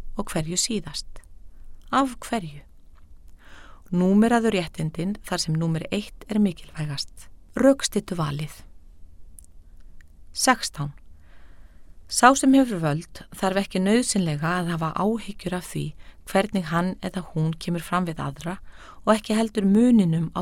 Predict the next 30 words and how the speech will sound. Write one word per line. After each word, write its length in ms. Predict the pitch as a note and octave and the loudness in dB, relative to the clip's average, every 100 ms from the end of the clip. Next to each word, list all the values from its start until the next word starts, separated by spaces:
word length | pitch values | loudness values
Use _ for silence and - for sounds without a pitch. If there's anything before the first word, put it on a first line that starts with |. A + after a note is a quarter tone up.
| F#3 | -2
rétt 320 | F3 - D#3+ | -4 -4 -6
og 100 | E3+ | 0
röngu. 380 | G3+ F#3 - - - - - - - - - | 0 0 -6 -18 -18 -20 -20 -18 -18 -18 -4
Útskýrðu 540 | B3+ C#4+ - - B3 A#3+ | 2 2 2 2 2 2
þetta 240 | A3+ G#3+ | 0 0
nánar. 360 | G3 D3+ C#3+ - - - - - - - - - - - - - - - - - - - - | 0 0 -2 -8 -16 -20 -20 -20 -20 -20 -20 -18 -18 -20 -20 -18 -20 -20 -20 -20 -20 -18 -8
Sautján. 540 | - C4+ A#3+ - D3+ C#3+ - - - - | 2 4 4 0 -10 -10 -16 -20 -20 -4
Það 140 | F#3+ F#3+ | 0 4
líður 300 | B3 B3+ A#3+ | 4 4 4
vart 240 | B3+ - | 0 -2
sá 140 | - A#3 | -4 -4
dagur 540 | - B3 G#3+ D3+ D3+ - - | 0 2 2 -2 -8 -10 -8
að 140 | E3 E3+ | -4 -2
við 120 | F3 | 0
lesum 340 | F#3+ G3 F#3 | 2 2 0
ekki 240 | F3+ - E3+ | -2 -2 -2
um 80 | E3 | 2
mannréttindabrot 920 | F#3+ G#3+ F3+ D#3+ D#3+ D#3 - D3+ D#3+ - | 4 2 0 -4 -6 -6 -4 -6 -4 -4
einhvers 320 | F#3+ - D#3 | -4 -2 -6
staðar 240 | D3 D3 E3 | -4 -4 -4
í 60 | |
heiminum. 460 | F3+ E3 D3 C#3+ D3 - - - - - - - - - | -2 0 0 -2 -6 -10 -20 -18 -18 -18 -20 -20 -20 -10
Skoðaðu 480 | - - B3+ B3+ G#3+ | -2 4 6 6 2
fjölmiðla 600 | - D#3+ D#3 D#3+ E3+ A3 - - - - | 2 2 2 0 0 -2 -4 -14 -18 -2
eða 160 | D#3 D3 | 2 2
notaðu 340 | E3 - D#3+ D3 | 0 0 0 2
netið 500 | C#3+ C#3+ - A3 - - - - - | 0 -2 -4 -4 -4 -14 -18 -18 -8
og 140 | - G#3+ | -6 2
kannaðu 400 | B3 A3 E3 F3+ | 4 6 4 2
málið. 380 | G3 D#3+ C#3+ - | 2 2 -2 -8